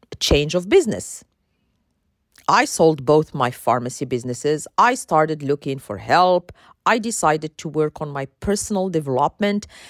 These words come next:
and learn the mindset work. What I mean is I started growing. Yes, I had to try different methods and coaching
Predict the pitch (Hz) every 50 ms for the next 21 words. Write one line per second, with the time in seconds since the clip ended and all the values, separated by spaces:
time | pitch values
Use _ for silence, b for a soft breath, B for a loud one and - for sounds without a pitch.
0 | B B B B - - 165 160 160 135 143 143 143 151 156 165 185 202 214 214
1 | 208 208 196 185 135 127 147 170 - - - 220 - - - 226 226 226 247 -
2 | - - - - _ _ _ _ _ _ _ _ _ _ _ _ _ _ _ _
3 | _ _ _ _ _ _ _ _ _ _ _ _ _ - 175 175 175 165 170 185
4 | 185 175 151 139 139 135 127 - - - 160 156 156 - 156 143 127 - 156 180
5 | 214 220 220 180 - 131 - - _ _ _ _ _ _ _ _ _ _ _ _
6 | _ _ _ _ _ _ - 247 302 311 - - - - - - _ _ _ _
7 | _ _ _ _ _ _ _ _ _ _ _ - - _ - 185 220 262 339 320
8 | 240 226 202 - - - 240 - - 202 180 175 185 196 160 202 208 - 240 233
9 | 226 - - 233 302 339 - - 185 - - - - 160 175 - - - 247 254
10 | 262 - - - 240 240 233